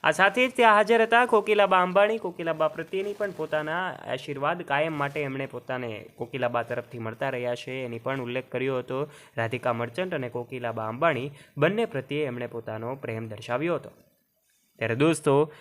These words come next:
આનંદ અંબાણી અને રાધિકા મર્ચન્ટ એકબીજા સાથે ખૂબ સારું જીવન પસાર કરી રહ્યા છે. ત્યારે આ સ્પીચના શબ્દો તમને કેવા લાગ્યા?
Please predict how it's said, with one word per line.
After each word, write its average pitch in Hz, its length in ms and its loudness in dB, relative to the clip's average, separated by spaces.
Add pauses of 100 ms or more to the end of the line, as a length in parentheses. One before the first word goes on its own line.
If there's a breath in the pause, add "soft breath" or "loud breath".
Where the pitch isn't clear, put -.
(120 loud breath)
આનંદ 165 360 6
અંબાણી 262 340 6
અને 247 160 2
રાધિકા 220 400 4
મર્ચન્ટ 208 460 0
એકબીજા 180 340 0
સાથે 185 440 0
ખૂબ 220 260 -2
સારું 170 280 0
જીવન 147 280 -2
પસાર 143 360 -2
કરી 135 220 -4
રહ્યા 143 260 0
છે. 156 300 -2
ત્યારે 131 440 0
આ 123 100 6
સ્પીચના 170 580 -2
શબ્દો 143 480 0
તમને 135 320 -2
કેવા 180 240 0
લાગ્યા? 190 280 0